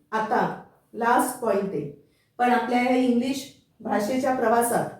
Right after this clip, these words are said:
जे आपल्याला शिकायचं आहे बोलायला सराईतपणे, त्या प्रवासात सगळ्यात महत्त्वाचा असा हा actually पॉइंट आहे, शेवटचा पॉइंट. मग लास्ट आहे म्हणजे शेवटचा आहे, पण अतिशय महत्त्वाचा आहे.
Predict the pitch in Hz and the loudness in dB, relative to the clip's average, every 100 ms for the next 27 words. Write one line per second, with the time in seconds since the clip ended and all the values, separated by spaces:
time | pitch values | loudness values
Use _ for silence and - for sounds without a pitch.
0 | - _ _ _ 240 247 247 240 254 254 | -20 _ _ _ -2 0 2 2 2 0
1 | - 240 240 240 226 214 214 220 226 220 | 0 2 4 2 2 0 0 0 0 -2
2 | 208 208 208 170 160 160 - - - _ | 0 -2 -2 -4 -6 -10 -18 -20 -20 _
3 | _ _ _ _ _ _ 220 240 226 226 | _ _ _ _ _ _ 0 2 2 2
4 | 220 254 254 - - - _ - 269 262 | 0 0 0 -2 -8 -20 _ 2 2 4
5 | 262 277 269 269 262 254 254 240 247 254 | 4 4 4 -2 0 0 2 2 2 2
6 | 247 202 - 226 - 175 170 156 151 - | 2 0 -2 -4 -2 0 0 -2 -8 -12
7 | _ _ _ - 226 233 220 202 165 151 | _ _ _ -2 0 0 -2 -4 -6 -8
8 | 175 - _ _ _ _ 233 233 220 214 | -10 -14 _ _ _ _ -2 0 2 2
9 | 262 262 269 262 254 254 226 214 214 240 | 2 0 0 0 0 0 0 -2 -2 -2
10 | - 311 - 247 247 254 254 277 269 247 | -2 -2 -6 -2 -2 -2 0 0 2 0
11 | 208 190 180 - | 0 0 -2 -8